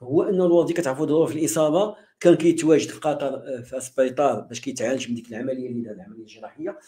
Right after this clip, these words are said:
فبطبيعة الحال حنا كنعرفوا بأنه ماشي هو، راه سبقوا الحفيظي،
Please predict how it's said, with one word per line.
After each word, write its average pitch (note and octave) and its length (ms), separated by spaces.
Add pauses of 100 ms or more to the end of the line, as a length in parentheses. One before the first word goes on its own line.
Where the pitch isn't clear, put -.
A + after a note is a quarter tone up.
(280)
فبطبيعة D#3 460
الحال - 340 (280)
حنا B2+ 160
كنعرفوا B2+ 360
بأنه C3 480
ماشي C3+ 320
هو، C#3+ 360
راه B2 180
سبقوا C#3 300
الحفيظي، C#3 640